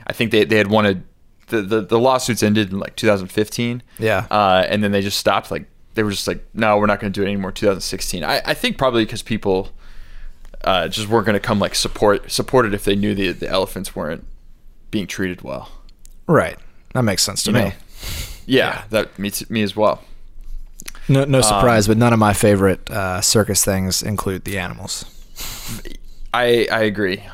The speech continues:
Speaker 1: Um, it's, it's hard to get behind, like, thinking that these
Speaker 2: This
Speaker 1: are basically
Speaker 2: lion's,
Speaker 1: just, like,
Speaker 2: this lion
Speaker 1: props.
Speaker 2: wants to be in this cage every night
Speaker 1: Right,
Speaker 2: doing a show
Speaker 1: right.
Speaker 2: for snot-nosed kids.
Speaker 1: Right.
Speaker 2: Yeah.
Speaker 1: I don't even really like going to the zoo, to be honest.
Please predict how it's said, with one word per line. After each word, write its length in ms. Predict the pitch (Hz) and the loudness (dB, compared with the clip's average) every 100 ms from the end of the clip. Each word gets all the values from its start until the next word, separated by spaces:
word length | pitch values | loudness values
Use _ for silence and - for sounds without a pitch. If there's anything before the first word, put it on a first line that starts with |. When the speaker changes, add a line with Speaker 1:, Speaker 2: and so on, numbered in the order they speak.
| - | 0
Speaker 1:
Um, 500 | 104 101 95 95 92 - - - - - - - - - | 4 4 2 0 -6 -14 -20 -20 -16 -16 -18 -20 -20 -8
it's, 340 | - 104 - - | -4 -4 -4 -6
it's 140 | 107 | -4
hard 200 | 131 123 | 0 0
to 60 | 107 | 0
get 160 | 107 - | 0 2
behind, 280 | 101 101 95 | 2 2 0
like, 160 | 92 | -4
thinking 460 | - 101 95 95 98 | -4 -4 -2 -4 -2
that 240 | 87 - - - - - - - - - - - - | -2 -4 -10 -20 -20 -20 -20 -20 -20 -20 -20 -18 -8
these 260 | 110 104 | -6 0
Speaker 2:
This 140 | 120 101 | 2 4
Speaker 1:
are 80 | |
basically 80 | 110 | 6
Speaker 2:
lion's, 240 | 107 104 104 | 6 4 2
Speaker 1:
just, 120 | - | 0
like, 180 | - - | -2 2
Speaker 2:
this 180 | - 87 | 2 6
lion 280 | 117 113 | 6 6
Speaker 1:
props. 80 | 107 | 6
Speaker 2:
wants 160 | 110 110 | 4 4
to 60 | 110 | 4
be 120 | 107 | 4
in 60 | |
this 140 | 104 101 | 4 2
cage 340 | - 104 104 | 4 4 6
every 180 | 104 104 | 6 4
night 280 | 101 104 101 - - - - - | 4 2 0 -8 -18 -16 -14 -2
Speaker 1:
Right, 160 | 104 | 2
Speaker 2:
doing 140 | 104 104 | 2 2
a 40 | |
show 240 | - 107 | 4 4
Speaker 1:
right. 260 | 101 87 98 | 6 4 0
Speaker 2:
for 100 | - - - - | -4 -16 -10 -4
snot-nosed 600 | - 110 101 107 101 - | 0 0 2 2 2 4
kids. 360 | 104 104 - - - - | 4 4 -2 -12 -20 -8
Speaker 1:
Right. 280 | 104 95 71 - - - - - - - - | 0 0 0 -6 -14 -16 -18 -20 -20 -20 -14
Speaker 2:
Yeah. 240 | - - 123 | -12 -10 -2
Speaker 1:
I 100 | 143 | 2
don't 180 | 147 131 | 4 2
even 80 | 107 | 4
really 140 | 101 | 4
like 120 | 98 95 | 4 4
going 180 | 110 98 | 2 2
to 40 | |
the 80 | 98 | -2
zoo, 380 | 92 107 101 - | 0 2 2 -2
to 80 | - | -10
be 100 | 92 | -6
honest. 320 | 90 - - | -6 -6 -10